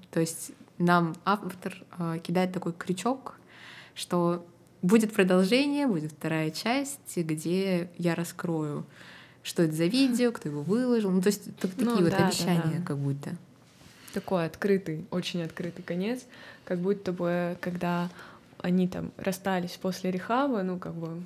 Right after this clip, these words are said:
Speaker 2: ну, ладно.
Speaker 1: Ну, и расстались, и расстались, да,
Speaker 2: Ну да,
Speaker 1: условно.
Speaker 2: но тут, конечно, не совсем об этом книга, поскольку, ну, столько всего они прошли, что было бы, наверное,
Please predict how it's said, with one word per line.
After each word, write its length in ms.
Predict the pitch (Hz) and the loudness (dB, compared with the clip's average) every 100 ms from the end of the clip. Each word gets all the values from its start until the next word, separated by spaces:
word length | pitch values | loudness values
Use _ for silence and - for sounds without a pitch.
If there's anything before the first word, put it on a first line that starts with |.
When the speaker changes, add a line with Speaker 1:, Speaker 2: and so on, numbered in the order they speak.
| 196 | -12
Speaker 2:
ну, 280 | 196 208 214 - - | -8 -8 -8 -14 -10
ладно. 340 | 160 170 165 190 180 175 - - 262 | -6 -2 0 0 0 -4 -12 -6 0
Speaker 1:
Ну, 500 | 208 220 262 285 247 | 6 6 6 4 2
и 220 | 233 214 | 2 4
расстались, 520 | 226 220 233 262 269 | 2 2 2 2 0
и 20 | 226 | -2
расстались, 560 | 220 - 165 156 156 | -4 -4 -4 -4 -6
да, 100 | 165 | -4
Speaker 2:
Ну 120 | 185 208 | 0 2
да, 220 | 208 202 | 4 4
Speaker 1:
условно. 160 | 180 175 | 2 0
Speaker 2:
но 20 | |
тут, 180 | 196 220 | -2 -4
конечно, 840 | 220 208 196 196 196 180 175 170 165 | 0 2 2 0 -4 -4 -2 -4 -2
не 200 | 170 185 | -2 -2
совсем 520 | 185 - - 175 170 - - - | -4 -4 -4 -2 -4 -10 -20 -10
об 440 | - 180 175 175 170 | 0 2 2 0 -2
этом 360 | 170 165 160 165 | -2 -2 -6 -4
книга, 480 | 180 202 214 165 165 | -2 0 0 -2 -6
поскольку, 1300 | 170 - 165 165 - - 160 - 160 160 165 160 160 165 - - | -8 -6 -6 -6 -6 -6 -4 -2 -2 -2 -2 -4 -6 -8 -12 -6
ну, 140 | 190 | -4
столько 420 | 185 - 214 208 196 | -2 2 4 2 -4
всего 640 | - 196 185 196 196 190 - - - - | -4 -4 -2 0 0 -2 -10 -20 -16 -4
они 540 | 185 190 196 190 180 180 | 0 2 2 0 -2 -4
прошли, 540 | - 185 - 220 277 240 | -4 -4 -2 0 2 0
что 260 | - 180 | -2 -4
было 280 | 175 180 202 | 0 2 2
бы, 100 | 185 | 4
наверное, 520 | 185 180 185 185 175 | 0 2 2 2 0